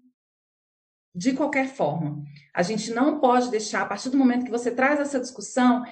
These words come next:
isso é uma forma de você sobrepor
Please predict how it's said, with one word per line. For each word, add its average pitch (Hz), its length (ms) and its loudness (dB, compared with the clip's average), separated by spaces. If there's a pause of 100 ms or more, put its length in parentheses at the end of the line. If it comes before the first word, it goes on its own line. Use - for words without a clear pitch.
(140)
isso 285 340 6
é - 20 2
uma 285 200 4 (100)
forma 226 420 4
de 240 120 2
você 254 260 2
sobrepor 269 840 6